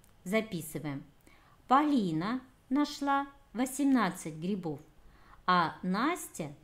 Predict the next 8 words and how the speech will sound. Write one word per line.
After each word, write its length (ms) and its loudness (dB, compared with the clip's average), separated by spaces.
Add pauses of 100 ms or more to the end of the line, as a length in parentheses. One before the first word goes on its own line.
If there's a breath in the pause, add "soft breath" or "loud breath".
(140)
неизвестно, 1000 0 (220)
но 160 0
сказано, 640 -2
что 520 -4
в 120 -10
два 460 -2 (140)
раза 600 -2 (200)
меньше, 880 2